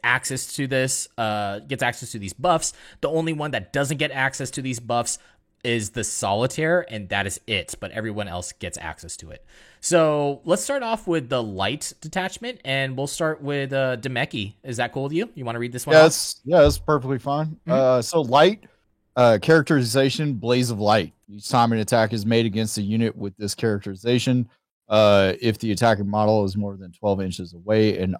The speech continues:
Speaker 2: unmodified hit roll of one, two, or three for the attack fails, irrespective of any abilities that the weapon or the model making the attack may have. Each time a unit with this characterization makes a normal move or advances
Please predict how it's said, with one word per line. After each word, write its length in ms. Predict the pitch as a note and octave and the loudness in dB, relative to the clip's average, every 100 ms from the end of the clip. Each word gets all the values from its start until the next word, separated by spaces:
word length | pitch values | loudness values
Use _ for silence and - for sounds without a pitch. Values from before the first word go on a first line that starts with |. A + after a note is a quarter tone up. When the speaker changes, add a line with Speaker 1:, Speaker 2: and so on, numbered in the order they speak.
| G2+ | -6
Speaker 2:
unmodified 680 | F#2 F2+ F2 F2 F#2+ E2+ | -4 0 0 0 0 -2
hit 160 | F2+ G2 - | -2 -4 -2
roll 200 | F#2 F2+ | 0 0
of 140 | F#2+ | -4
one, 240 | F#2 F#2 | -4 -4
two, 380 | F2 - G2+ F#2+ _ | -6 -10 -20 -20 _
or 140 | _ _ _ | _ _ _
three 260 | - G#2+ G#2+ | -12 -2 -2
for 200 | F#2+ G2 | -2 -6
the 100 | F2 E2+ | -2 -2
attack 420 | - G#2 F#2+ - _ _ _ _ | 2 2 2 0 _ _ _ _
fails, 500 | C3+ D#3 F#3+ A3+ - - _ _ - | 6 8 8 6 2 -6 _ _ 2
irrespective 720 | C3+ D3 - D#3 C#3 D3+ C3 | 4 4 4 2 4 4 2
of 140 | G#2 G2 - | 0 -2 -2
any 220 | A2+ A#2 | 2 2
abilities 580 | G2 G#2 G2+ G2+ G2 - | 2 2 2 0 -2 0
that 240 | G2 F2 | 0 0
the 60 | F2+ | -4
weapon 440 | E2+ F2+ G#2 G2 F2+ - | -6 -4 -2 -2 -4 -10
or 300 | F#2+ G#2+ G#2 | -2 2 2
the 80 | G2 | 2
model 520 | F2 F2+ F2+ F2+ E2+ | 2 2 2 0 -4
making 340 | F#2 F2+ F#2 F2 | -6 -6 -6 -10
the 140 | E2+ | -14
attack 360 | E2 F#2 E2 F2 | -14 -6 -6 -6
may 200 | F2 F2 | -10 0
have. 360 | C3+ E3+ D#3+ - _ _ _ - | 6 8 6 2 _ _ _ -4
Each 240 | E3 - | -2 2
time 200 | E3 D3+ | 4 6
a 40 | |
unit 420 | C#3 C3 D3 C#3+ - | 4 4 4 4 2
with 320 | G2 G#2 A#2 | -6 -2 -2
this 180 | - B2+ | 0 -2
characterization 880 | - C3 A#2+ A2+ G2+ A2 G#2 A2+ G#2 | 0 0 0 0 -2 0 0 0 0
makes 300 | G2+ G2+ - - | 0 -2 -2 -4
a 80 | F#2+ | -2
normal 340 | G2+ E3+ E3 | 0 2 2
move 320 | E3 E3+ D#3+ | 4 4 2
or 160 | - G2+ | 2 0
advances 600 | F#2+ A2+ B2 C3+ C3 A#2+ | 2 2 2 2 2 0